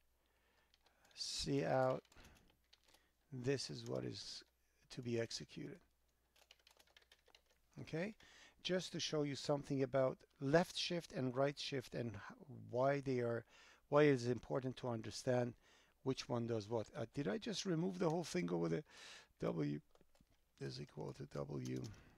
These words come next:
right shift. Okay, so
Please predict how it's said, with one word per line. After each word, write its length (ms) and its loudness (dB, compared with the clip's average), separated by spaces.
right 260 -6
shift. 420 -10
Okay, 300 2
so 420 8